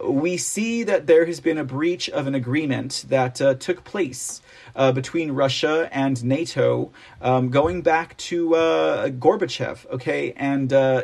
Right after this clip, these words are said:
in that agreement, even though it was not, uh, penned specifically to say, uh, that, uh, nato could not, uh, seek the, uh, seek the, um,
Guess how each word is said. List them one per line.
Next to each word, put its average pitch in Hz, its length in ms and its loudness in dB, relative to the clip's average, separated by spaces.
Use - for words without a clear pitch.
in 208 300 2
that 208 260 0
agreement, 175 600 -4
even 160 380 -4
though 151 260 2
it 147 160 -4
was 135 240 -6
not, 151 500 0
uh, 120 180 2
penned 170 840 0
specifically 143 1000 -2
to 135 120 -8
say, 139 580 2
uh, 131 300 4
that, 131 280 2
uh, 127 380 4
nato 156 520 2
could 139 220 -6
not, 143 500 0
uh, 127 220 2
seek - 540 -4
the, 147 340 0
uh, 131 320 4
seek 147 340 -6
the, 139 260 0
um, 117 320 0